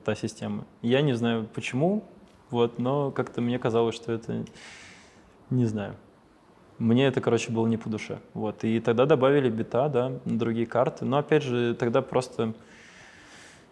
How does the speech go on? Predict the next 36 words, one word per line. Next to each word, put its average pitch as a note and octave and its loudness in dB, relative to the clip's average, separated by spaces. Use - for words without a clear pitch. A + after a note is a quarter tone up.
чуть-чуть - 0
Егорчик C3+ 0
начал B2+ -2
терять A#2+ 0
уверенность. B2+ 0
Вот, A2 -4
и A2 -2
не A2+ -4
знаю. G#2 -8
Андрею A#2 4
тогда A#2 0
в A2+ -2
то - 2
же A#2 2
время A2+ 4
Егор A2+ 2
начал A#2 0
терять A2+ -2
уверенность, D#3+ 0
и A2+ -6
в - -10
то C3 2
же B2+ 0
время A#2 0
Андрею A2+ 0
понравилась A2+ 0
идея A2+ 2
Виталити A2 0
с A2 -2
составом A2 -2
из A2 -4
шести - -8
игроков, A2+ -2
и A#2+ 2
вот B2+ -2
он C#3+ -6